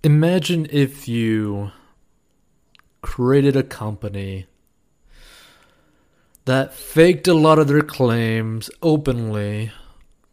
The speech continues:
to pump up their stock price, to then basically screw over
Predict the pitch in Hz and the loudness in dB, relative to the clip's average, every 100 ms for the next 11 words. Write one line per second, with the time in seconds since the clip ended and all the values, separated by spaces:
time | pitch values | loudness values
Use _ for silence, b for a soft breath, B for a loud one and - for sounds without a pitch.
0 | _ - - 117 113 - 165 165 156 151 | _ -12 -4 -4 -4 -4 -2 -2 0 -2
1 | - 147 139 - 120 110 - - 113 101 | 0 0 0 -2 -2 -2 -4 -8 -6 -4
2 | 101 101 98 - - _ _ _ _ _ | -4 -6 -10 -16 -20 _ _ _ _ _
3 | _ _ _ _ - 123 110 113 123 113 | _ _ _ _ -8 -4 -2 -2 -2 -2
4 | 120 120 - 113 104 - - 151 160 143 | -2 -4 -4 -6 -6 -6 0 2 4 4
5 | 113 101 101 98 98 98 | 4 0 0 0 0 -4